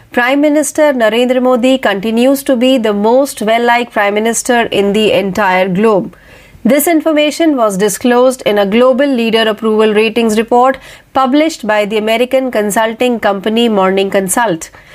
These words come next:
In second and third place, respectively, are Australian Prime Minister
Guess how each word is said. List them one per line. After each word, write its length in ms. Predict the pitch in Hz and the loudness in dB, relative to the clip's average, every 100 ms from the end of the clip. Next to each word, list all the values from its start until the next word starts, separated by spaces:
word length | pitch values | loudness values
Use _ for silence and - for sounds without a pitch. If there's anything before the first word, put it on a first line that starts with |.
| - - | -14 -2
In 200 | 247 240 | 0 2
second 480 | 277 262 277 302 | 0 0 0 0
and 200 | 294 240 | 0 -2
third 280 | 226 262 269 | 0 0 0
place, 340 | 277 285 285 233 | 0 0 0 -2
respectively, 760 | 214 - 208 208 247 233 254 | -4 -2 -4 0 0 0 0
are 260 | - 196 190 | 0 0 0
Australian 640 | 190 - 269 262 269 285 | -2 -2 0 2 2 0
Prime 220 | 262 226 220 | 0 -2 0
Minister 600 | 226 240 - 269 262 | 0 -2 0 0 0